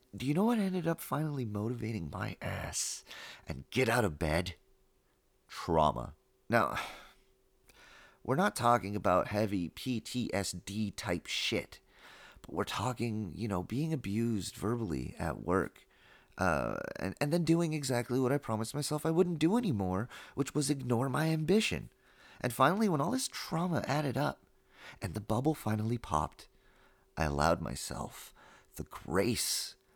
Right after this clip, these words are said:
of taking a full month off before returning to another job.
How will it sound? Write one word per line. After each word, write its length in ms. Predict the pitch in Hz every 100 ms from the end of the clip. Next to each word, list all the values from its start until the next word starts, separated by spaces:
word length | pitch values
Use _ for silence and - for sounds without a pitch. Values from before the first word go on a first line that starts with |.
| _ -
of 160 | - -
taking 380 | 123 123 135
a 60 | 90
full 540 | - - 110 127 139
month 560 | 123 85 87 95 - - _
off 500 | 85 87 69 - - - - - -
before 300 | 78 82 78
returning 540 | 80 - - 95 95
to 180 | - 78
another 300 | 71 69 62
job. 400 | - 55 52